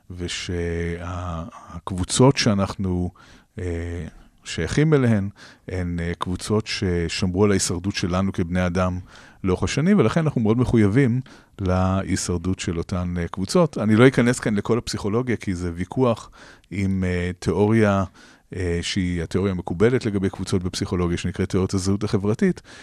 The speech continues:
שבעצם אומרת, הסיבה היחידה או הסיבה העיקרית שבגללה אנחנו חברים בקבוצות,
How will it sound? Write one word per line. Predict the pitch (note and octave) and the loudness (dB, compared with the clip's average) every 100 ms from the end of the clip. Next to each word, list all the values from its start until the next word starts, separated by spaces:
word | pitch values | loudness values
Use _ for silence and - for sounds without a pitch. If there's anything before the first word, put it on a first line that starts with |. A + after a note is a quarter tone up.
| - | -12
שבעצם | - G2 G#2+ A#2 | -2 2 4 4
אומרת, | G#2 G#2+ | 4 2
הסיבה | G#2+ - F#2 G2+ | 0 0 2 4
היחידה | A#2+ - G2 F#2+ | 4 4 2 4
או | G#2+ | 4
הסיבה | F2+ F2+ F2+ | 4 2 2
העיקרית | G2 G#2 F#2+ | 2 0 0
שבגללה | - F2 F2 E2+ F2+ F#2 | 0 -4 -2 -2 0 0
אנחנו | F2+ F2+ | -2 -6
חברים | F2 E2+ F#2 | -6 0 0
בקבוצות, | F2+ F2 F2+ G2 F#2 | 0 -4 -2 0 0